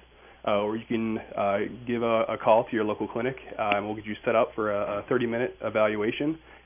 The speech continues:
And we can kinda determine, uh, based on your signs and symptoms, is this something that you're able to take care of with a couple exercises or rest, or is this, uh, uh, an issue that you need to go see somebody like Doctor Cole and, and have some,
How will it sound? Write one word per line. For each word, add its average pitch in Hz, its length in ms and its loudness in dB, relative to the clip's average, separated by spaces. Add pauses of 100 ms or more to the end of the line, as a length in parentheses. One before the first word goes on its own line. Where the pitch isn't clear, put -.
And 110 80 -4
we 110 80 -2
can 107 100 -4
kinda 113 220 -2
determine, 110 580 0 (300)
uh, 101 160 4
based 110 260 -2
on 107 180 0
your 104 200 -4
signs 107 200 -2
and 101 140 -10
symptoms, 104 380 -4
is 98 100 -8
this 107 180 -6
something 117 320 -4
that 104 160 -6
you're 104 220 -4
able 104 320 -4
to 101 200 -4
take 113 220 -6
care 113 180 -2
of 123 60 -2
with 123 120 -8
a - 20 -8
couple 104 260 -4
exercises 107 600 -4
or 98 100 -4
rest, 110 300 0 (120)
or 104 140 -6
is 101 100 -6
this, 98 80 -10 (140)
uh, 107 60 -2
uh, 104 580 -2
an 117 80 -6
issue 110 300 -4
that 104 280 0
you 113 60 -8
need 107 160 -8
to 110 80 -8
go 104 220 -2
see 107 120 -4
somebody 98 200 -8
like 101 160 -6
Doctor 92 260 -4
Cole 107 300 -2
and, 92 140 -10
and 95 220 -10
have 95 240 -6
some, 92 240 -12